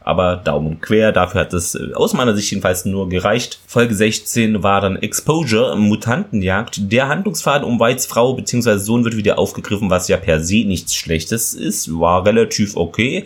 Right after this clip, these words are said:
bloß ein bisschen zu bunt und klischeehaft.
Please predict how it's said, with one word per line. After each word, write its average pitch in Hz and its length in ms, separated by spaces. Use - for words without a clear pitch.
bloß 196 300
ein 185 60
bisschen 156 260
zu 117 260
bunt 104 200
und 104 200
klischeehaft. 85 640